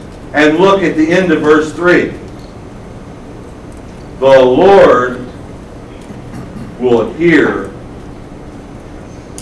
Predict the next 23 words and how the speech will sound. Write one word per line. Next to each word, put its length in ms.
when 200
I 320
call 340
to 80
him." 200
Hey, 280
how 100
about 300
that? 180
See, 120
that's 360
why 440
every, 540
that's 280
why 260
you 140
might 200
as 80
well 120
just 220
give 240
up 260
this 240